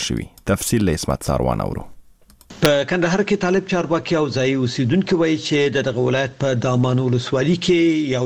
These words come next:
Speaker 2: ډله ییز قبر موندل شوی دی. دا په وروستیو اونیو کې دوهم ډله ییز قبر دی چې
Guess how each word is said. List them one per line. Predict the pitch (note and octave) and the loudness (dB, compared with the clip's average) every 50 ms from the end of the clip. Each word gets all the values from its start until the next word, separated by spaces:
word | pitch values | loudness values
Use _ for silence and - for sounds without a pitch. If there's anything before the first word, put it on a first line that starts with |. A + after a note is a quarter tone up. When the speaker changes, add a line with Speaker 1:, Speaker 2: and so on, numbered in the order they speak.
| B2 B2 B2+ | -2 -2 -4
Speaker 2:
ډله | A2+ G#2+ A2+ A2+ | -4 -2 -2 -4
ییز | A2 - - - - | -4 -4 -6 -6 -4
قبر | C3 A#2+ B2 A#2+ A#2+ A#2 B2 | -4 -2 -2 0 0 2 2
موندل | B2 A#2+ B2+ B2+ - - | 2 2 0 0 0 -2
شوی | D#3 A2+ A2 G#2+ A2 | -2 -2 -4 -4 -4
دی. | A2+ F#3 - - - - - - - - - - - - D#3 B2+ F#3 | -6 -6 -8 -16 -20 -20 -20 -20 -20 -20 -20 -20 -8 -2 2 2 4
دا | G3 G3+ G3+ G3+ F#3 | 4 2 0 0 0
په | F3+ F3 F3+ F3+ E3+ | 2 2 4 4 2
وروستیو | D#3+ D3+ - - - G#3 G3+ F#3+ F3+ F3+ F3 F3 E3+ E3 D3+ C#3 C3 | 2 0 -2 -4 0 2 4 6 6 6 6 6 4 2 2 0 -2
اونیو | C#3+ F3 G#3 G3 E3 C3+ A#2+ A#2+ - | 0 0 2 2 2 2 0 -4 -6
کې | - B2 A2+ - C3 C3 A2 | -10 -10 -10 -8 -6 -2 2
دوهم | D#3 E3 D3 A2+ F#3+ A3 G#3 F#3+ C#3 | 2 2 2 2 0 2 2 2 2
ډله | B2 A#2 A2+ A2+ | 0 -2 0 -2
ییز | A2+ - - - - | -2 -4 -6 -8 -8
قبر | A#2 A2 A2+ G#2 G2 G#2+ | -8 -6 -6 -6 -6 -6
دی | G#2+ | -6
چې | G#2+ - - G#2+ G#2 - - | -6 -6 -6 -8 -8 -8 -12